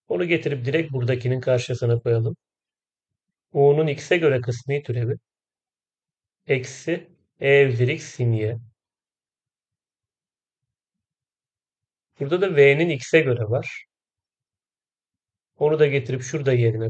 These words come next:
koyarsak u'nun y'ye göre kısmi türevi eksi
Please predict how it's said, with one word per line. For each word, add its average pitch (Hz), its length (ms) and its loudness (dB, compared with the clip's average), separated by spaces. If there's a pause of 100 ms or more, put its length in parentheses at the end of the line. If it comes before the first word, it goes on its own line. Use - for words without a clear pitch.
koyarsak 117 640 -4 (1300)
u'nun 147 320 2
y'ye 151 340 8
göre 143 240 0
kısmi 123 400 -4
türevi 127 380 -4
eksi - 540 -4